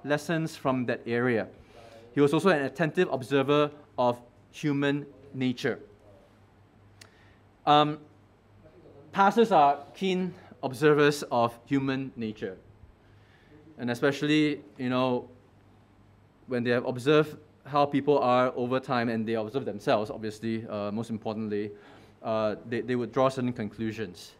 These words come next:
James also, through his illus-, illustration, reveals a deep familiarity with Bible history. And no doubt, he would have been, uh, influenced,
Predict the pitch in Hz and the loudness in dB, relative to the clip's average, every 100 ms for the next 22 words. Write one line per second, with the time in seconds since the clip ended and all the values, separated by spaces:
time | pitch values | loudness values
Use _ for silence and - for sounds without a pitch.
0 | - - - - _ _ _ - 160 202 | -20 -20 -20 -20 _ _ _ -6 -2 0
1 | 190 190 190 208 220 214 156 139 151 156 | 2 2 2 2 2 0 -2 -2 -2 -2
2 | 151 170 165 160 170 165 - 190 214 127 | -2 -4 -4 -2 0 0 2 0 0 -2
3 | 131 131 170 175 131 107 156 175 - - | -2 2 0 0 -4 -4 -2 -4 -6 -6
4 | 131 135 139 143 139 143 139 165 170 123 | -2 0 2 2 2 0 -2 -4 -4 -6
5 | 123 104 - 113 127 131 147 151 156 - | -8 -10 -12 -2 -2 0 0 0 -2 -12
6 | _ _ 143 139 - 151 214 220 - - | _ _ -6 -6 -4 -2 -2 -6 -18 -20
7 | - - _ _ _ _ - 175 180 180 | -20 -20 _ _ _ _ -2 2 2 4
8 | 185 185 185 233 277 233 220 - - - | 6 6 6 6 8 8 6 -2 -16 -20
9 | _ _ _ - - 185 180 165 180 147 | _ _ _ -20 -6 -4 0 2 2 4
10 | 170 175 135 170 175 180 175 - - - | 4 4 2 2 2 0 -4 -12 -20 -20
11 | - _ _ _ _ - 156 160 156 151 | -20 _ _ _ _ -2 4 4 4 0
12 | - - _ _ _ _ - 185 190 196 | -2 -12 _ _ _ _ 0 0 2 4
13 | 190 202 233 - | 6 4 0 -6